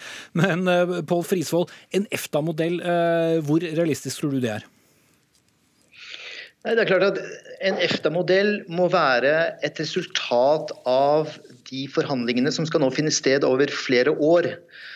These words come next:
Speaker 2: Fordi efta og E U S er ingen optimal løsning for britene. Det er helt soleklart, og det er veldig lite oppslutning om det nå. Eh, men det er klart at hvis partene skal bevege seg, eh, altså hvis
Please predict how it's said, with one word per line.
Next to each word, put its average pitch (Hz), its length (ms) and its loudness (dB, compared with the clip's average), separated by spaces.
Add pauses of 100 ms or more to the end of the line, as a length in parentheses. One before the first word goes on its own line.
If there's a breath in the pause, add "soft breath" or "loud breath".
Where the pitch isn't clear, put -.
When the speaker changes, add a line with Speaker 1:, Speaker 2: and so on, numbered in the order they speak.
(180 loud breath)
Speaker 2:
Fordi 170 800 -2
efta 175 640 0
og 160 100 2
E 147 140 2
U 156 80 4
S 160 180 0
er 147 140 0
ingen 131 260 -2
optimal 123 800 0
løsning 127 680 0
for 147 120 2
britene. 139 400 0
Det 117 80 4
er 123 160 0
helt 127 180 0
soleklart, 131 600 -2
og 143 100 0
det 120 60 4
er 127 260 -2
veldig 123 240 -2
lite 135 540 -2 (360 loud breath)
oppslutning 139 560 -4
om 139 140 2
det 151 80 4
nå. 147 160 4 (580 loud breath)
Eh, 139 560 4
men 156 140 0
det 175 80 2
er - 80 -2
klart 131 160 2
at 165 160 -2 (100)
hvis 160 360 -6 (180)
partene 165 500 -2
skal 160 220 0
bevege 160 400 2
seg, 208 240 0 (580 loud breath)
eh, 71 300 2 (100)
altså 156 220 0
hvis 160 160 -4